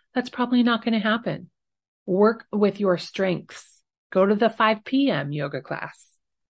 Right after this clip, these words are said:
Whatever your plan is, this is going to be what dictates what you do every day.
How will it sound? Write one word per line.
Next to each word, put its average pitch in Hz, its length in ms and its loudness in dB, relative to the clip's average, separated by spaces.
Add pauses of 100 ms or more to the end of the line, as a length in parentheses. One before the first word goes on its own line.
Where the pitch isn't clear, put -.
(120)
Whatever 202 340 4
your 247 200 6
plan 190 340 2
is, 165 480 2
this 185 220 0
is 214 140 -4
going 185 300 2
to 165 60 -4
be 151 460 -4
what 151 220 -6
dictates 190 520 0
what 170 140 0
you 170 100 0
do 151 260 0
every 147 300 -6
day. - 320 -6